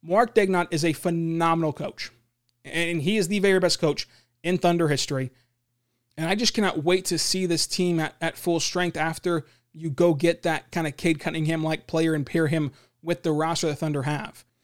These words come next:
And this roster has very interesting pieces. And in this game, you know, you were in it in the fourth quarter,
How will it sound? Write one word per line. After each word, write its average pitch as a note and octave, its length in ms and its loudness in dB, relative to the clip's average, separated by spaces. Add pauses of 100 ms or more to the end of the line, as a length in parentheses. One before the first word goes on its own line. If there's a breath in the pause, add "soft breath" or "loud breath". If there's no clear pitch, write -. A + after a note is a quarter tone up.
(220)
And G3 100 -2
this B3+ 160 4
roster B3+ 360 0
has A3 140 0
very F#3+ 380 2
interesting G3+ 380 -2
pieces. - 500 -6
And D#3+ 100 0
in F3+ 60 0
this A3+ 180 0
game, A#3 360 -2 (1080 soft breath)
you F3+ 120 -6
know, F#3+ 100 2
you F#3+ 180 2
were B3+ 120 0
in A#3 160 0
it C4 80 0
in A3+ 60 -6
the A3+ 80 0
fourth B3 280 -2
quarter, C4 420 -2